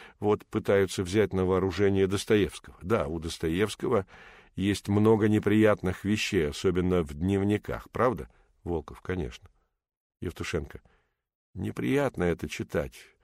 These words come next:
Жалко, что он так думал. Но давайте заберемся, вы в свою душу, я в свою. Наверное, у каждого человека бывают какие-то страшные мысли, неприятные для него самого даже.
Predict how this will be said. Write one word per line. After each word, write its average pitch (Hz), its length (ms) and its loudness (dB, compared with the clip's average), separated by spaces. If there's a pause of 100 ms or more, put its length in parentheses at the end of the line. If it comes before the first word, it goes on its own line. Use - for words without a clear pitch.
(420)
Жалко, 95 460 0
что 90 220 -2
он 78 100 -2
так 82 240 -4
думал. 82 320 -2 (240)
Но 101 220 0
давайте 101 500 0
заберемся, 98 760 2 (400)
вы 98 220 0
в - 80 -8
свою 113 400 2
душу, 90 440 -2
я 90 200 2
в - 80 -8
свою. 92 400 0 (1200)
Наверное, 113 500 2
у 110 40 2
каждого 104 360 0
человека 104 420 0
бывают 95 380 2
какие-то 92 400 -8
страшные 95 500 -2
мысли, 95 380 0
неприятные 90 720 2
для 85 200 0
него 85 260 0
самого 87 500 -2
даже. - 320 -10